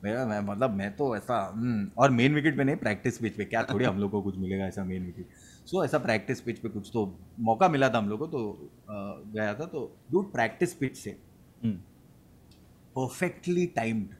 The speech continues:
Speaker 1: cover drive।
Speaker 2: You remember that feeling even today, right?
Speaker 1: वानखेड़े में एको आया है, एको आया है, एको वानखेड़े में।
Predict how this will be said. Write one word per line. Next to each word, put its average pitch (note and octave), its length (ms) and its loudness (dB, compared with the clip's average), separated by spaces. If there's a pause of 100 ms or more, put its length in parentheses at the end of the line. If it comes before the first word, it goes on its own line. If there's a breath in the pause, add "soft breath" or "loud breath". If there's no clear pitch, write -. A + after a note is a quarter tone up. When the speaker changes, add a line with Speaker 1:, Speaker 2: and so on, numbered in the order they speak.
(300)
Speaker 1:
cover G#2 140 -2
drive। - 420 -10 (640)
Speaker 2:
You D#3 120 2
remember D#3+ 340 2
that F3 200 4
feeling E3 380 2
even D#3 200 -6
today, C#3 240 6
right? B2 260 0
Speaker 1:
वानखेड़े C3+ 440 2
में G3 200 2 (120)
एको D3+ 440 6
आया C3+ 200 10
है, G2 180 -8 (680)
एको D#3+ 380 8
आया B2+ 160 10
है, G2 140 0
एको C#3 480 2 (280)
वानखेड़े A2+ 320 0
में। G2 100 -10